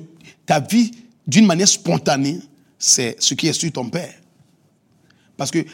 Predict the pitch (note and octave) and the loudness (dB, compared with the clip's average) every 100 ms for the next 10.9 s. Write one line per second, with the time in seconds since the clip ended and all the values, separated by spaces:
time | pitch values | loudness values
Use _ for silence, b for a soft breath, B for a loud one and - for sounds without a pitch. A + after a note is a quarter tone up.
0 | - - C#4+ F#3+ D3+ D3 E3+ G3+ F3+ - | -10 -2 0 0 0 -4 -4 -6 -6 -10
1 | - _ D3+ C3+ G3 D3 C3+ - E3 C3 | -18 _ -6 0 0 0 -2 -2 -2 -4
2 | - C#3 C3 C3+ F3+ _ _ b b b | -2 -4 -2 -2 -4 _ _ b b b
3 | _ D3 C#3 C3 B2 - D3 C#3+ - F3+ | _ -2 -2 2 2 2 0 -6 -4 -4
4 | F3+ E3+ C#3 C#3 C#3+ C#3+ D#3+ E3 D#3+ D#3+ | -4 -2 -2 -2 -2 -2 -4 -6 -4 -4
5 | C#3 C#3+ - F3+ G3 - _ B B B | -4 -6 -2 0 0 -4 _ B B B
6 | B C#3 C#3 D3 F3 E3 D3 C#3+ D3 D3+ | B -6 -2 0 0 -2 -2 0 2 4
7 | D#3 A2 - b b b b b - C#3 | 4 0 -10 b b b b b -6 -2
8 | - F3 C#3+ D#3+ C#3+ E3+ C#3+ C#3+ F3+ E3 | 0 0 0 -2 -4 -2 0 0 0 -4
9 | - C#3 B2+ D#3+ - C3+ C3 D3 C3+ - | -6 -2 -2 -2 -4 -6 -6 -6 -6 -4
10 | F#3 E3+ D3 C#3+ D3+ - - - E3 | -4 -4 -4 -4 -4 -4 -2 -4 -6